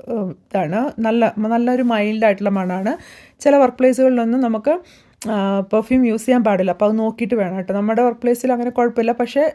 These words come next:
നമ്മൾ ഭയങ്കര ഇൻറ്റൻസ് ആയിട്ടുള്ള പെർഫ്യൂം സ്മെല്ലുകളൊക്കെ യൂസ് ചെയ്യാറില്ല. ഈ Versace-യുടെ ഇത് നല്ലൊരു,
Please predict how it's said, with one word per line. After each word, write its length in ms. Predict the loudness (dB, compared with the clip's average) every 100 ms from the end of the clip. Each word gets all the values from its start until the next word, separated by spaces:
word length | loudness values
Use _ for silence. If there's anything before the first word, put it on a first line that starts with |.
| -4
നമ്മൾ 280 | -2 0 0
ഭയങ്കര 200 | 0 0
ഇൻറ്റൻസ് 500 | 0 2 0 2 2
ആയിട്ടുള്ള 440 | 0 -2 -2 -2
പെർഫ്യൂം 380 | -2 -6 -6 -8
സ്മെല്ലുകളൊക്കെ 500 | -6 -6 -4 -6 -6
യൂസ് 260 | -6 -6
ചെയ്യാറില്ല. 300 | -4 -4 -4
ഈ 60 | -8
Versace-യുടെ 720 | -8 -6 -4 -2 -2 0 0
ഇത് 120 | -2 -4
നല്ലൊരു, 540 | -2 -2 -2 -2 -4